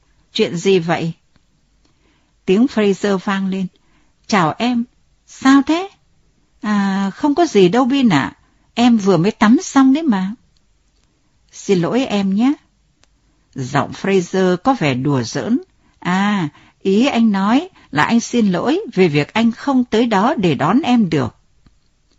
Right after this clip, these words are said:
Nàng đáp, "Em cũng vậy. Anh muốn gọi để bảo với em rằng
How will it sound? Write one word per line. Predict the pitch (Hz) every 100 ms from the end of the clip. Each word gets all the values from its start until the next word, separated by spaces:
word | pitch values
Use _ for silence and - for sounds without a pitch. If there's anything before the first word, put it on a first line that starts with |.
| _ _ -
Nàng | 160 139 117
đáp, | 151 226
"Em | - 190 190
cũng | - 233
vậy. | 208 120 - - _ _ _ _ _
Anh | - 247
muốn | 302
gọi | 269 160 - 170
để | 170 147
bảo | 143 147
với | 151 247
em | 254 233
rằng | 160 147 123